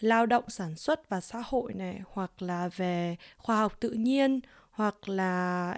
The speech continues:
những cái câu, ờ, tục ngữ được nhân dân vận dụng vào đời sống,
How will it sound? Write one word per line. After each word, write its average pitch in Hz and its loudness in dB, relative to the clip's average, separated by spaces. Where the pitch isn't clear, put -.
những 277 0
cái 220 2
câu, 247 4
ờ, 220 2
tục 214 -4
ngữ 233 0
được 226 0
nhân 240 0
dân 247 0
vận 233 -2
dụng 240 -2
vào 196 0
đời 185 -2
sống, 233 0